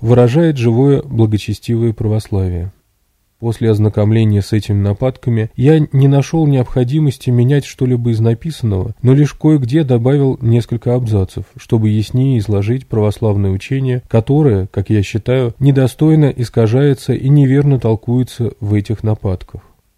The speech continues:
Нет смысла давать критику ответ пункт за пунктом. Его цитаты из святых отцов едва ли доказывают то, что, как он думает, они доказывают. И единственное, что можно сказать,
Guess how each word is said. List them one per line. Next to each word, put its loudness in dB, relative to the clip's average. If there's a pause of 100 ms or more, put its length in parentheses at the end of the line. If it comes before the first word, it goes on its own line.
(360)
Нет -2
смысла 2
давать 4
критику -2
ответ 0
пункт -6
за -2
пунктом. -4 (120)
Его 0
цитаты -2
из -6
святых -4
отцов -2
едва 2
ли 2
доказывают 2
то, -2
что, -6
как -2
он 0
думает, 2
они 0
доказывают. -2
И 0
единственное, 2
что 0
можно 2
сказать, 0